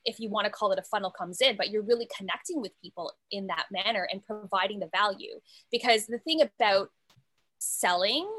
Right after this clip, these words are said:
especially in this time, it's not just selling, selling, selling, selling, selling, selling all the time. "Here's my offer. Here's, here's how much you're gonna pay for it. And here's how to work with me," and da, da, da, da.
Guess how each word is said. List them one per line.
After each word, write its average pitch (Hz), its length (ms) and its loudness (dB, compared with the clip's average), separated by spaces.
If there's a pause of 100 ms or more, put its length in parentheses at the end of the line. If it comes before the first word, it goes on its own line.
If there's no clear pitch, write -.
(120)
especially 214 800 -2
in 180 340 -6
this 196 400 -2
time, 339 220 0 (720)
it's 240 240 2
not 262 340 4
just 220 300 2
selling, 240 240 6
selling, 226 240 2
selling, 214 260 2
selling, 208 240 -2
selling, 208 260 -2
selling 196 260 -2
all 190 80 2
the 202 80 0
time. 185 320 -2
"Here's 277 180 4
my 277 140 8
offer. 254 300 6
Here's, 294 300 0 (340)
here's 320 320 4
how 330 80 8
much 311 140 4
you're 320 80 0
gonna 294 120 10
pay 302 220 2
for 285 160 6
it. 240 80 4
And 240 80 -4
here's 320 180 0
how 320 100 4
to 285 80 6
work 269 160 6
with 285 120 0
me," 269 140 0
and 233 80 -2
da, 277 80 8
da, 277 120 10
da, 254 200 8
da. 240 200 8